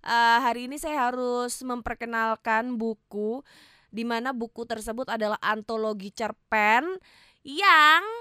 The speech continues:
saya di situ juga berkontribusi menulis salah satu cerpe-, cerpennya. Uh, ya udah deh. Jadi untuk kali ini, eh, narasumber kita adalah penulis utama dari antologi cerpen ini.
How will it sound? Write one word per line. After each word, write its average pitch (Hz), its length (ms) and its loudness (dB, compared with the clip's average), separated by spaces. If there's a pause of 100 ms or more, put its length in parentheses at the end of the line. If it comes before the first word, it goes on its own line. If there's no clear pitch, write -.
(420)
saya 294 320 0
di 294 80 -4
situ 269 240 -8
juga 240 160 -4
berkontribusi 226 800 -4
menulis 226 400 -4
salah 196 160 -4
satu 190 240 -8
cerpe-, 175 400 -6
cerpennya. 165 800 -6
Uh, 523 1800 -4 (640)
ya 403 160 0
udah 415 240 0
deh. 440 220 6 (420)
Jadi 349 240 2
untuk 370 320 -2
kali 311 400 2
ini, 381 400 0 (400)
eh, 269 400 4
narasumber 269 480 0
kita 277 320 -2
adalah 262 160 2
penulis 254 320 -2
utama 254 400 -2
dari 233 240 4
antologi 226 480 0
cerpen 220 320 -2
ini. 214 400 -2